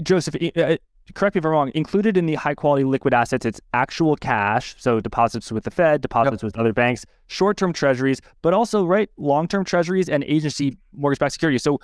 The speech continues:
Speaker 1: wouldn't S V B qualif-, w-, uh, you know, get a, get a triple A rating? Because wouldn't it, its percentage of high H Q L A be off the charts, like fifty percent, sixty percent?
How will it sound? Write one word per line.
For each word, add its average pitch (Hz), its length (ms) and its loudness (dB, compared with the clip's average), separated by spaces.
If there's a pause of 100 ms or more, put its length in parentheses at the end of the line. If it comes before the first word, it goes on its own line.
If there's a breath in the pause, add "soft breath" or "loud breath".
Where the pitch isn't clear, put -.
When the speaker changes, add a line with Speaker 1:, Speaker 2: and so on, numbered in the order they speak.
(140)
Speaker 1:
wouldn't 226 280 2
S 165 200 0
V 165 140 0
B 165 380 0 (320)
qualif-, 156 400 2
w-, 160 260 0
uh, 151 40 4
you 156 120 0
know, 139 80 2
get 143 160 2
a, 135 80 2
get 143 220 0
a 127 40 2
triple 156 340 -2
A 147 100 2
rating? 147 300 2
Because 135 280 -2
wouldn't 165 260 0
it, - 60 -2
its 147 80 -4
percentage 147 460 -2
of 139 200 -2 (360)
high 139 220 -2 (120)
H 139 200 0
Q 143 120 4
L 131 80 4
A 139 140 4
be 131 160 2
off 117 160 2
the 117 60 -4
charts, 135 340 0
like 113 180 -2
fifty 135 240 -2
percent, 131 320 -2
sixty - 180 -4
percent? 131 300 -2